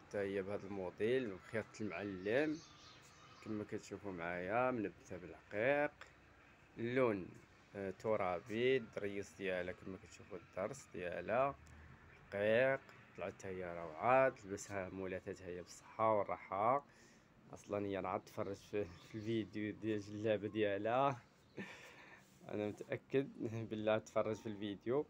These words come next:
ويعجبها بالله الجلابه ديالها، تعجبها مزيان. كنتمنى من الله تعجبكم.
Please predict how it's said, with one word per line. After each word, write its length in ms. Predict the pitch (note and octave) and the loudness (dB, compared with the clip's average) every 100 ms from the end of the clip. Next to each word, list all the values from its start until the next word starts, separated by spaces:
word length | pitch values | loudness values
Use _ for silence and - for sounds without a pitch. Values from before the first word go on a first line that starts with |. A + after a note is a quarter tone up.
| - | -2
ويعجبها 880 | G#2 G#2+ G2+ G2+ G2 G#2 G#2 A2+ B2 | 4 4 4 0 -2 2 4 4 2
بالله 340 | G#2 G2+ G#2 | 0 -2 0
الجلابه 500 | G#2+ G#2 G2 G#2 G2 | 0 -2 -2 0 0
ديالها، 560 | G2+ G2+ G2 G#2+ B2 G#2+ | -2 0 0 2 2 2
تعجبها 460 | F#2 F#2+ F#2 G#2 G#2 | -2 -8 -6 -2 -2
مزيان. 720 | F#2+ F#2+ G#2 B2+ D3 D#3 D3+ - - - - - - - - - - - - - - - - - - - | -4 -2 4 6 8 6 2 -10 -18 -20 -20 -20 -20 -20 -20 -20 -20 -20 -20 -20 -20 -20 -20 -20 -14 -8
كنتمنى 440 | G#2 - A2+ G#2+ | -8 -4 -2 0
من 60 | A2 | 0
الله 220 | A2 A2 | 0 2
تعجبكم. 720 | G#2 G2 G2+ - - C3 | 0 -4 -8 -12 -4 -4